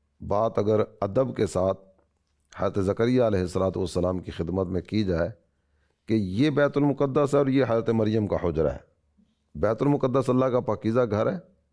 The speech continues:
ابھی میں نے عرض کیا کہ مسجد اقصی میں دعا قبول ہوتی ہے، تو مسجد اقصی بیت المقدس ہی تو ہے،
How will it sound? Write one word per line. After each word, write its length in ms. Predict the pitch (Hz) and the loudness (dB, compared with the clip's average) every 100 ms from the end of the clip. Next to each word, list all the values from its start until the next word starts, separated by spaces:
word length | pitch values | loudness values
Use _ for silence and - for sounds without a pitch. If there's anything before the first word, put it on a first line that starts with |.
| _ _ _ _ _ _ - | _ _ _ _ _ _ -4
ابھی 160 | 107 | 0
میں 120 | 117 | 2
نے 100 | 123 | 2
عرض 200 | 123 127 | 2 0
کیا 220 | 117 135 131 | 0 0 2
کہ 80 | |
مسجد 300 | 117 107 120 | 0 0 2
اقصی 260 | 127 110 127 | 0 2 0
میں 120 | 127 | 0
دعا 180 | 117 123 | 2 0
قبول 300 | 117 117 123 | 0 0 2
ہوتی 240 | 110 - | 2 0
ہے، 40 | 98 | -2
تو 80 | 95 | -2
مسجد 280 | 101 117 | -2 0
اقصی 240 | 123 117 123 | 0 2 0
بیت 180 | 127 131 | 2 2
المقدس 480 | 135 123 127 131 120 | 0 2 2 2 2
ہی 40 | |
تو 160 | 127 | 2
ہے، 120 | 110 | 2